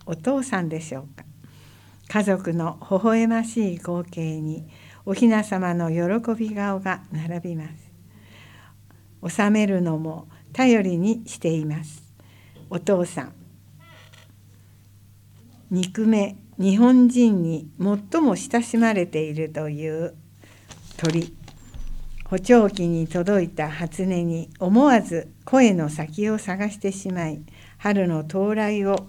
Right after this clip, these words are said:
感じる瞬間です。ささなきのチャッチャから始まり、ケキョケキョは、ケキョケキョと長く鳴く谷渡りまで、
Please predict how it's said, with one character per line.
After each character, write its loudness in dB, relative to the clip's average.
感 -4
じ -2
る -4
瞬 -6
間 -6
で -6
す。 -8
さ -
さ 0
な 6
き -2
の -2
チ -4
ャ 0
ッ -8
チ -2
ャ -2
か -6
ら -4
始 -6
ま -4
り、 -10
ケ 0
キ -8
ョ -2
ケ -2
キ -6
ョ 0
は、 -4
ケ -10
キ -20
ョ 0
ケ -8
キ -4
ョ -8
と -4
長 2
く 2
鳴 -4
く -8
谷 0
渡 0
り -4
ま -6
で、 -14